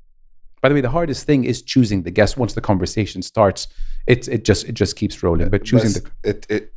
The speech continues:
Speaker 2: it feels very weird for me to be on this side of the table.
Speaker 1: <laughs>
Speaker 2: Uh,
Speaker 1: Sorry, you're,
Speaker 2: it's
Speaker 1: you're stuck there for the next hour or so.
Speaker 2: It's, it's, it's not, it's not easy. So, so
Speaker 1: It's quite
Speaker 2: let
Speaker 1: refreshing for me, by the way, to be honest. So,
Speaker 2: Really? Okay,
Speaker 1: yeah.
Speaker 2: good. I, I love
Speaker 1: Sorry.
Speaker 2: your sweater, by the way.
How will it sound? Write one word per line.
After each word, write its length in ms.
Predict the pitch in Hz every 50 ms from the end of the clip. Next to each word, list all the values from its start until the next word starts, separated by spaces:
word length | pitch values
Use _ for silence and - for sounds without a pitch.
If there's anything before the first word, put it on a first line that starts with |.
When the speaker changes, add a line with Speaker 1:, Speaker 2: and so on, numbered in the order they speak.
| -
Speaker 2:
it 180 | 104 107 - -
feels 420 | - 135 143 160 151 123 101 82 71
very 380 | 69 67 90 98 107 107 95
weird 340 | 82 80 87 92 90 85 -
for 120 | - -
me 120 | 78 85 85
to 100 | - - 71
be 140 | 87 87
on 140 | 85 80 80
this 140 | 76 90 -
side 200 | - 85 82 78
of 100 | 76 69
the 60 | - -
table. 300 | - - 80 78 - 78 - _
Speaker 1:
<laughs> 40 | _ _ _ _ _ _ _ - - - - - - 156 147 131 - - -
Speaker 2:
Uh, 160 | - 87 82
Speaker 1:
Sorry, 280 | 69 - - 107 101 98
you're, 100 | 104 107 123
Speaker 2:
it's 60 | 123
Speaker 1:
you're 120 | 135 131 131
stuck 360 | 127 - - 135 113 - -
there 160 | - 98 95
for 200 | 90 - - 104
the 100 | 101 104
next 240 | 101 101 - - -
hour 260 | 85 85 104 90 92 -
or 100 | - -
so. 160 | - - 107
Speaker 2:
It's, 200 | 110 - - - -
it's, 360 | 110 107 - - - - - -
it's 240 | 101 98 - - -
not, 240 | 110 110 - - 110
it's 180 | 107 - -
not 220 | 120 113 110 - 92
easy. 320 | 98 98 85 78 76 67 -
So, 320 | - - 104 98 80 - -
so 460 | - - 104 98 95 95 95 95 92 -
Speaker 1:
It's 120 | - -
quite 120 | - 139
Speaker 2:
let 80 | 127 113
Speaker 1:
refreshing 460 | 113 104 - 117 104 - - 92 90
for 100 | - -
me, 160 | 85 90 87
by 160 | 85 82 82 82
the 80 | 78
way, 80 | 82 82
to 140 | 82 - -
be 100 | 85 -
honest. 300 | - - - - - -
So, 80 | -
Speaker 2:
Really? 280 | 92 92 98 117 139 -
Okay, 200 | - - - -
Speaker 1:
yeah. 60 | 85
Speaker 2:
good. 280 | 80 - 82 78 - - - -
I, 60 | 90
I 260 | 92 - - 104 107
love 140 | 107 113 110
Speaker 1:
Sorry. 100 | 104 104
Speaker 2:
your 100 | 95 92
sweater, 400 | 90 - 101 98 92 - 82 78
by 140 | 76 73 76
the 100 | 76 78
way. 160 | 80 82 80